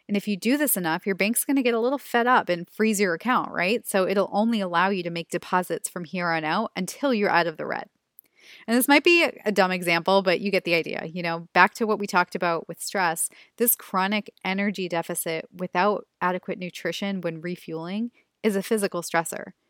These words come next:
You're back in that fight or flight mode, and the energy that remains is channeled towards the essentials only to survive.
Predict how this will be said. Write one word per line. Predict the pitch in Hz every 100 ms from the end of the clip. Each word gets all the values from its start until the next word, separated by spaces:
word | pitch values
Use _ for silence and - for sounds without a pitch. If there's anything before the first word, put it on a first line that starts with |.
| _ _ -
You're | 202
back | 190 196 226
in |
that | 208 156
fight | - 180
or | 185
flight | - 180 165
mode, | 170 165 175
and | 170 170
the | -
energy | 190 233 233 196
that | 175 -
remains | 170 180 202 175 170 -
is | 185 -
channeled | - 214 233 226
towards | 208 190 180 -
the | 180
essentials | 170 170 170 - 202 - _
only | 175 180 165 151 156 -
to | - 175
survive. | 175 160 151 - -